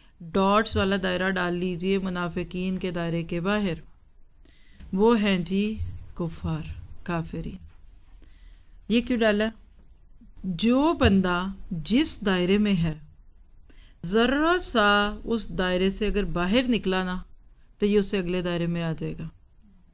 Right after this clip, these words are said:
अब अंदर से शुरू करते हैं सफर। आप दीन के रास्ते में जिद्दोजहद कर रहे हैं, कल का सबक याद कीजिए, मुजाहिदा हैं आप,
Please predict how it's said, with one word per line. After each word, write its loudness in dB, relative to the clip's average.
अब 0
अंदर 4
से 0
शुरू -2
करते -6
हैं -2
सफर। -8
आप 8
दीन 2
के 0
रास्ते -2
में 0
जिद्दोजहद 0
कर -2
रहे 0
हैं, -4
कल -2
का -2
सबक -4
याद 0
कीजिए, -2
मुजाहिदा 0
हैं 2
आप, 0